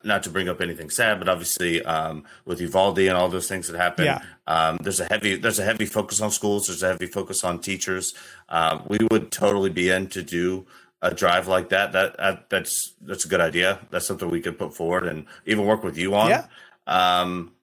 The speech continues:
Speaker 1: and, um, also, may, you're gonna be a part of the drive this year. Is that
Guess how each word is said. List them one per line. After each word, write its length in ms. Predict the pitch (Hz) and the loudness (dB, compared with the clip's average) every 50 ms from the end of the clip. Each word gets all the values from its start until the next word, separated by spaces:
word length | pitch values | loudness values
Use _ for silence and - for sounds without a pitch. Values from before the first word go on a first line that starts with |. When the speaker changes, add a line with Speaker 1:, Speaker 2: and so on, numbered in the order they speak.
| _ _ _ _ _ _ _ _ _ | _ _ _ _ _ _ _ _ _
Speaker 1:
and, 560 | 87 90 90 90 90 90 90 87 87 85 - - - - | 0 2 2 4 4 2 2 0 -2 -4 -8 -12 -10 -4
um, 440 | 82 82 80 80 82 80 80 - - | -2 -2 0 0 -2 -2 -4 -8 -4
also, 400 | - 104 117 117 - 120 104 95 | 0 0 0 2 2 2 2 2
may, 640 | 90 95 104 110 110 107 - 104 107 - 92 98 - _ _ _ | 2 2 2 2 0 0 -2 -6 -6 -6 -8 -14 -18 _ _ _
you're 240 | 110 113 113 131 143 | -2 0 2 2 2
gonna 180 | 127 143 131 123 | 2 2 2 4
be 120 | 110 117 | 4 2
a 40 | 107 | 2
part 200 | - - 113 113 | 2 2 0 2
of 60 | 113 | 2
the 60 | 113 | 0
drive 300 | 113 113 110 107 117 110 | 0 2 2 2 2 2
this 220 | 113 123 120 - 127 | 0 -4 -4 0 0
year. 180 | 123 127 127 | 2 2 2
Is 80 | 120 104 | 0 2
that 280 | 107 107 107 107 - | 2 2 2 2 0